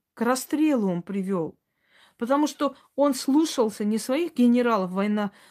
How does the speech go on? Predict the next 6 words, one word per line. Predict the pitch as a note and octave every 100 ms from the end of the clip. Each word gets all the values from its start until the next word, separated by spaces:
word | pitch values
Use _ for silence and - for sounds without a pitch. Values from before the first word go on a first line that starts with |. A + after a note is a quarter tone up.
| _
м, | F#3+ F#3 F3+ G3
то | G#3+
есть | G3 -
командующих. | A3 A3+ G#3+ F#3+ F3+ - F3 _ _ _ _ _ _ -
Он | B3 B3
слушал, | C4 C4+ F4+ - A#3+ G3+